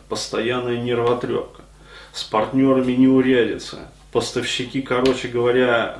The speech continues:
говорят, санкции. Это не привезли, то не привезли, это ждем, а это вообще зависит от того,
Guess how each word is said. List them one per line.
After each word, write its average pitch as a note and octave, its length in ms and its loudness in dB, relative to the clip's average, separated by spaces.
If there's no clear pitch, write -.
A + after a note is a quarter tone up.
говорят, A#2+ 420 0
санкции. - 720 -4
Это A#2 260 0
не A#2 140 -2
привезли, A#2+ 580 -4
то A#2 140 -4
не A#2 100 -4
привезли, A#2+ 600 -2
это A#2 300 0
ждем, B2+ 460 0
а G#2+ 120 0
это A#2 220 0
вообще A#2 380 0
зависит G#2 460 -2
от G2+ 120 -8
того, G#2+ 340 0